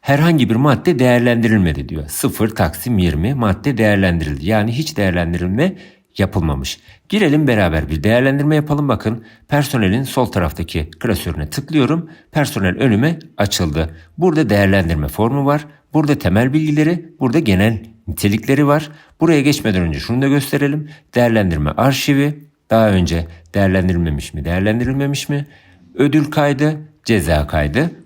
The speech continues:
Buradan da ödül kaydına bakıp üstün başarısı olup olmadığını kontrol edebilirsiniz ki burada öğretmenimizin zaten var.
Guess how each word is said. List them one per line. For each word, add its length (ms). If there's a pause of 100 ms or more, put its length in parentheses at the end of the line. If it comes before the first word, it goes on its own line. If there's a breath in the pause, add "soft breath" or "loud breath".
Buradan 380
da 140 (220)
ödül 220
kaydına 580
bakıp 400 (180 soft breath)
üstün 320
başarısı 580 (640 loud breath)
olup 260
olmadığını 680 (200)
kontrol 480 (240)
edebilirsiniz 680
ki 140
burada 240
öğretmenimizin 680
zaten 520 (160)
var. 200